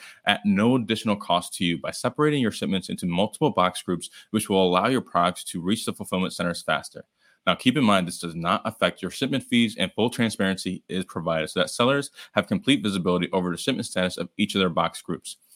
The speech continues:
No action is required from sellers in order to take advantage of this initiative, as Amazon will automatically inform you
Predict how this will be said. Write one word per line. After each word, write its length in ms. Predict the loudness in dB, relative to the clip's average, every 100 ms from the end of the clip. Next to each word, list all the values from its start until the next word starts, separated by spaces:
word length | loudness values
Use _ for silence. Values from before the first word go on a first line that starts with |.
| -20 _ _ 0
No 220 | 4 4 4
action 340 | 0 0 0
is 140 | 0
required 380 | 0 4 4 4
from 120 | -2
sellers 320 | 0 2 2 2
in 40 |
order 220 | 0 0
to 60 | 0
take 120 | 0
advantage 380 | 0 0 0 0
of 80 | -4
this 160 | -2
initiative, 520 | 0 0 -2 -4 -4 -8 -20 -6
as 220 | -2 -2 0
Amazon 320 | 2 2 2
will 160 | 2 4
automatically 500 | 4 4 2 2 -2
inform 380 | -2 0 2 4
you 140 | 2